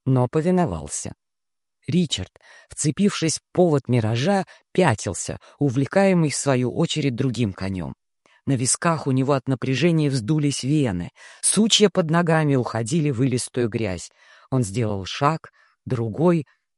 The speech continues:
голова миража задралась, он скалился и хрипел. "Если иноходцу не удастся вытащить из трясины передние ноги,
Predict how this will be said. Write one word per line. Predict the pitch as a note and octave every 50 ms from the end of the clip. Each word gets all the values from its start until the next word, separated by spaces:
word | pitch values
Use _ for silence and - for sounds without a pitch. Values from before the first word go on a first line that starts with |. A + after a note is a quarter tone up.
| _ _ _ -
голова | B2+ B2 G#2+ A2 A2+ C#3+ C#3+
миража | C3+ B2+ - A2+ A2 A2+ G#2+ B2+ B2+ A2+
задралась, | A2 A2+ F2 - G#2+ G#2+ G#2+ C#3 D#3+ D3 A2+ - - - - - -
он | D3 C3+
скалился | C3 - - - - F#3 F#3+ F#3 E3 C#3+ C3 A#2+ - - B2+
и | - - D#3+
хрипел. | C3+ - - E3 C3 - - A#2+ G2+ F2 F2 F2 _ _ _ _ _ _ _ _ _ _ _ _ _ _ _ _ _ _ _ _ _ _ _ _
"Если | C#3+ C#3 C#3 D3 C#3 - - C3 C#3
иноходцу | C3 C3 C3 B2+ - D#3 D#3 - - - C3
не | B2 B2+
удастся | B2+ B2 B2+ C#3+ D3 - - - B2+
вытащить | A#2+ E3 - - A2+ - - A#2+ -
из | C3 -
трясины | - - C3 B2+ - - E3+ D#3 A#2+ -
передние | - B2+ B2 D3 D3+ B2+ A2+ G#2+ A2+ A2+
ноги, | B2 F3+ G#3+ F#3+ C#3 A#2 F#2+